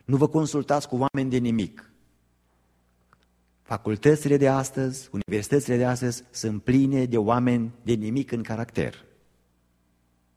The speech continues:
Nu este rușinos să sun pe tata și să sun pe mama, să sun păstori, să sun un om temător de Dumnezeu.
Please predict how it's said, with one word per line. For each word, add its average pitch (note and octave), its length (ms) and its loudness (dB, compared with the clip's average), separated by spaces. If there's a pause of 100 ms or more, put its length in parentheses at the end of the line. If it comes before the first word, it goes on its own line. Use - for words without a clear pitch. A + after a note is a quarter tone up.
(920)
Nu A#2+ 100 -4
este B2+ 200 -2
rușinos G#2+ 360 -6
să A2 100 -8
sun A#2 240 -10
pe E2+ 140 -8
tata F#2+ 380 -6
și - 140 -10
să F#2 120 -8
sun F2+ 220 -10
pe F#2 120 -8
mama, A1+ 460 -12 (800)
să - 120 -14
sun - 240 -10
păstori, G#2 520 -6
să G#2 100 -8
sun A#2 180 -8
un G2+ 140 -6
om A2+ 140 -6
temător G#2 420 -6
de G#2 80 -10
Dumnezeu. E2 540 -10